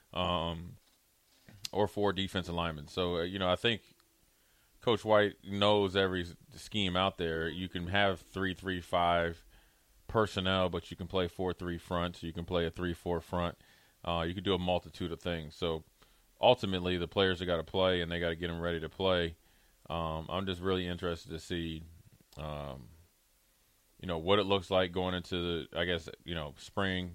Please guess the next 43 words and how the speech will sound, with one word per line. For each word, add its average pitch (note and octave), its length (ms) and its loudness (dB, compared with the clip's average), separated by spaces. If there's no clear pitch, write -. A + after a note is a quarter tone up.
spring F#2 320 -4
ball F2 300 4
at F2 160 2
the, D#2+ 220 0
you E2+ 100 -6
know, D#2+ 160 -4
what E2+ 220 -2
it D#2 60 -2
looks F2+ 240 -4
like. F2 240 2
You F2 80 -8
can F#2 120 -4
get G#2 200 6
a F#2+ 80 2
little G#2+ 300 6
bit G2+ 200 6
of G2 100 4
guesstimation, F#2+ 800 0
but F2 160 -2
then F2 140 -2
what F2 140 0
it F2 60 0
looks F2 220 -4
like F2 160 0
that E2+ 140 -2
first F2+ 260 -4
game, F2+ 240 -2
because E2 320 -4
you, D#2 140 -10
coming F#2+ 240 -2
out F2 100 -2
the D#2+ 80 -10
gate, E2+ 240 -2
you D#2+ 100 -10
got E2 200 -2
Minnesota, E2+ 500 -2
that's D#2+ 200 -6
an D2+ 60 -10
established E2+ 480 -2
program, F2 560 -2
good G#2 120 6
offensive G2+ 460 6
line, F#2 480 0